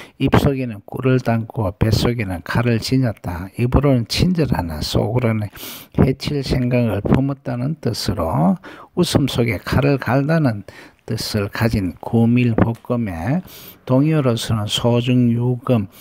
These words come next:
점은 밀어, 불구, 사심, 면종, 복배, 경의, 원지, 양두, 구육, 표리, 부동 등이 있으며 반의어로서는 심지,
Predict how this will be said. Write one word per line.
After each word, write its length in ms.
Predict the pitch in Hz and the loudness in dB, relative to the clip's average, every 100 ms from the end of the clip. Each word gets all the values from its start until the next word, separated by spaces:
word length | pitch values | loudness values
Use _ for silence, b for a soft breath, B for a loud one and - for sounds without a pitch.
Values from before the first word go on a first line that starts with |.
| B _ | B _
점은 560 | - 120 123 127 120 113 | 0 2 4 4 2 0
밀어, 460 | 120 127 117 78 - | 0 2 2 0 2
불구, 520 | - 123 123 120 117 | 2 2 -4 -6 -4
사심, 640 | - 104 110 - 107 90 | -2 -2 -4 -4 -4 -2
면종, 540 | 95 113 120 120 117 107 | 0 2 2 2 0 -2
복배, 440 | - - 113 85 - | -2 0 0 -2 -8
경의, 440 | 101 104 107 117 | -4 -2 0 2
원지, 600 | 120 110 107 110 117 120 107 B B B - | 2 2 0 0 2 0 0 B B B -4
양두, 560 | 104 98 117 110 139 117 | 0 4 4 6 4 4
구육, 760 | - 120 117 120 123 95 - | 2 2 4 4 2 0 -4
표리, 540 | - 135 147 135 131 101 | -2 2 4 4 4 2
부동 420 | - 131 139 123 | 0 2 4 2
등이 380 | 107 139 151 113 | 2 2 2 0
있으며 480 | 101 - 110 98 87 - | -2 -2 -2 -2 -4 -4
반의어로서는 960 | 95 104 117 120 110 104 - 107 104 - B B B | 0 2 4 4 2 2 0 -2 -2 -4 B B B
심지, 640 | - - 107 120 127 127 | -8 -2 0 0 0 -2